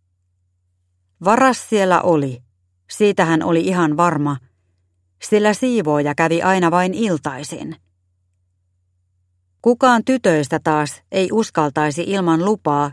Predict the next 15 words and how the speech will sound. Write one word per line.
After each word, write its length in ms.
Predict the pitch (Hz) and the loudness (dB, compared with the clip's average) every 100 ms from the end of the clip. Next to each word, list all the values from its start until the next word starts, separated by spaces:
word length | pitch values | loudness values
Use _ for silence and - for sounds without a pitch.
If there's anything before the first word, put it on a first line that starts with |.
| - | -2
johtajan 560 | 196 190 - 147 143 147 | 0 0 -2 -4 -2 -4
yksityisalueelle, 1300 | 202 - 156 147 139 - 147 151 151 147 147 151 143 _ _ _ _ _ _ - | -6 -6 -6 -4 -4 -4 -2 0 0 0 -2 -2 -4 _ _ _ _ _ _ 2
vaikkei 400 | 180 185 196 185 | 2 2 0 0
tämä 260 | 202 190 | 0 0
milloinkaan 680 | 196 214 196 160 147 156 151 | 0 0 2 2 2 0 0
saapunutkaan 800 | 143 202 190 156 143 135 156 143 135 | 0 0 2 0 -4 -4 -4 -4 0
työhön 460 | 175 165 156 147 139 _ _ - | 2 2 0 -2 -6 _ _ 2
puolta 360 | 180 160 156 | 2 2 -2
tuntia 460 | 151 160 151 160 160 | 0 -2 0 0 2
ennen 340 | 180 160 160 160 | 0 2 0 2
työpäivän 600 | 175 151 147 147 151 160 | 2 2 0 0 -2 0
alkua. 560 | 165 131 - 131 135 - _ _ _ _ _ _ _ _ _ _ _ _ _ _ | -2 -4 -8 -10 -10 -12 _ _ _ _ _ _ _ _ _ _ _ _ _ _
Hän 220 | - 190 196 | -4 -4 0
päätyi 420 | 240 254 269 254 | 2 2 2 2
loppuratkaisuun, 1300 | 254 254 - 170 156 139 - 151 147 165 151 151 | 2 0 -2 0 0 -2 -2 -2 0 0 0 0